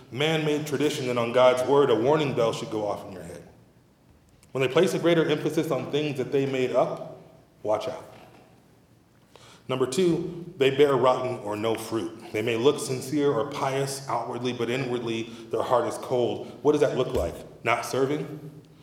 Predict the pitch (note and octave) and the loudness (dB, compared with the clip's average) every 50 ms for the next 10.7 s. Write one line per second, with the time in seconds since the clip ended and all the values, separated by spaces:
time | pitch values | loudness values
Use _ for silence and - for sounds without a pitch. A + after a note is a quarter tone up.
0 | - - - - B2+ B2+ B2+ B2+ B2 B2 C#3 C#3 D#3 D#3 D#3+ D#3+ D#3+ D#3+ - - | -20 -14 -4 0 0 0 0 0 -2 0 0 0 0 -2 -2 -4 -6 -8 -10 -12
1 | - - - - - C3 C3 C3+ C3+ G#2+ A2 B2+ C3 B2+ - D3+ C#3+ D3 D3+ D3+ | -16 -16 -18 -10 -2 2 2 2 2 2 2 2 2 2 0 -2 -2 -2 -2 -4
2 | D#3+ D#3+ D3+ - - - - - - - - - - - - - - - - B2+ | -4 -6 -8 -10 -12 -14 -16 -18 -18 -20 -20 -20 -20 -20 -20 -20 -18 -6 -2 0
3 | C3+ C3+ C3+ C#3 C#3+ D3 C#3 C#3 C3 C3+ C3+ C#3 D3 D#3 D#3 D3+ - C3 C3 B2 | 0 2 2 2 0 2 0 -2 -2 0 4 6 6 6 6 6 4 2 2 2
4 | B2 C3 C3 B2+ C#3 C#3 C#3 B2+ A2+ B2 C#3 D3 C#3 C3+ C#3+ C#3+ C#3+ C3+ A#2 B2 | 0 0 0 0 -2 -4 -4 -4 -2 -2 -2 -2 -2 -2 -2 -2 0 0 -2 -2
5 | A#2+ A2+ B2 B2+ B2+ C#3 C3 C3 B2+ A#2 G#2+ - - - C#3+ D3+ D#3+ E3 E3 D#3+ | 0 0 0 0 0 -2 -2 -2 -2 -4 -4 -6 -4 -4 -4 -2 -2 -4 -6 -6
6 | - - - - - - - - - - _ _ _ _ _ _ _ _ _ _ | -10 -14 -16 -18 -20 -20 -20 -20 -20 -20 _ _ _ _ _ _ _ _ _ _
7 | _ _ _ _ - B2 B2+ A#2+ - - E3+ E3+ F3 E3+ - D3+ C#3 C3+ C#3+ C#3 | _ _ _ _ -4 -2 -2 0 2 2 2 2 2 0 0 0 0 0 0 0
8 | C3 - - D#3+ D#3 D3 C#3+ C3 C3 B2+ B2+ B2 - B2 B2 B2+ B2 A#2+ B2 A#2 | 0 0 0 2 2 4 4 4 4 2 2 0 0 2 2 4 4 2 2 2
9 | A#2 C3 D3 D3 C#3 C#3 C3+ C3 C3 C3+ B2 A#2 A2 - - - D3+ D#3 D#3 C#3 | 2 2 2 0 2 2 0 0 0 -4 -6 -8 -10 -10 -6 -4 -2 0 2 2
10 | B2+ B2 A2+ A2 A2 A2 A#2 B2+ B2 B2 - A#2+ A#2+ B2 | 2 2 2 0 2 2 2 2 2 0 -2 -4 -4 -6